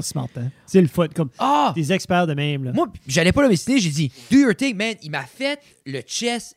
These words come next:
Speaker 2: intensément quinze minutes. Puis, il, comme il dit, il me rentrait là, là. Puis il dit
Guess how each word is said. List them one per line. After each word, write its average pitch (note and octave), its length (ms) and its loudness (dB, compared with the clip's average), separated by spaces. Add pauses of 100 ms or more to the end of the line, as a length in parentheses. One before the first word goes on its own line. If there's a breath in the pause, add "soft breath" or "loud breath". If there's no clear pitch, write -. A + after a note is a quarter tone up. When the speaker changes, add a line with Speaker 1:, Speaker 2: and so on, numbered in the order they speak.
(100)
Speaker 2:
intensément F#3 680 -6 (100)
quinze E3+ 380 -6
minutes. D#3 300 -6 (420 soft breath)
Puis, D#3+ 220 -16
il, E3 220 -18
comme E3 200 -8
il D3 140 -12
dit, D#3 280 -6
il C#3+ 80 -12
me C#3 60 -14 (180)
rentrait E3 400 -4
là, F#3+ 140 0
là. A3 140 -4 (240 soft breath)
Puis D3 80 -8
il C#3+ 60 -6
dit C#3+ 320 -4